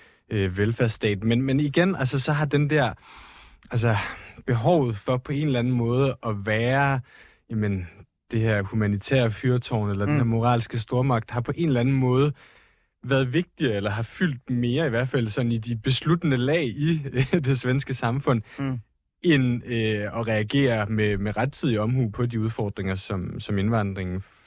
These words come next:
Speaker 1: førte med sig. Både når det kommer til, altså, jamen, det økonomiske finansiering af velfærdsstaten, arbejdsløshed og så videre, men jo især, tror jeg, så nogle af de kulturelle implikationer, som det også har haft.
Speaker 2: Mm. De kulturelle, øh, implikationer, det var jo netop det her med, at der begyndte at opstå større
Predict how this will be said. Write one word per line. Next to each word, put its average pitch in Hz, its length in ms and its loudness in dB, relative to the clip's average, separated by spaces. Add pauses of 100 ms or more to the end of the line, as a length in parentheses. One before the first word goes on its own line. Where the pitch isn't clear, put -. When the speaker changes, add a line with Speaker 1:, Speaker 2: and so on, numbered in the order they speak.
Speaker 1:
førte 101 200 4
med 101 160 4
sig. 117 180 0
Både 170 240 6
når 185 80 0
det 107 100 -4
kommer 104 260 -2
til, 92 160 -10
altså, 85 220 -10 (420)
jamen, 98 180 -4
det 104 60 -2
økonomiske 120 560 0
finansiering 107 440 0
af 101 80 -2
velfærdsstaten, 110 600 -2
arbejdsløshed 117 500 -2
og 95 60 -2
så 101 80 -6
videre, 127 140 6 (340)
men 107 220 -2
jo 107 200 -4
især, 120 480 2
tror 107 320 -2
jeg, 92 200 -2 (100)
så - 220 0
nogle 101 200 2
af 110 60 0
de 110 120 -6 (180)
kulturelle 151 480 2
implikationer, 98 640 -4
som 101 160 -6
det 92 100 -4
også 98 180 -8
har 107 40 -8
haft. 104 300 -12 (120)
Speaker 2:
Mm. 131 240 2 (380)
De 139 60 -6
kulturelle, 156 460 2
øh, 127 920 2
implikationer, 131 560 0
det 139 180 -4
var 135 160 4
jo 165 80 0
netop 143 320 0
det 135 80 -4
her 135 120 4
med, 131 120 0
at 123 240 -2
der 117 180 -2 (140)
begyndte 135 300 -2
at - 60 -4
opstå 127 340 -6
større 135 300 0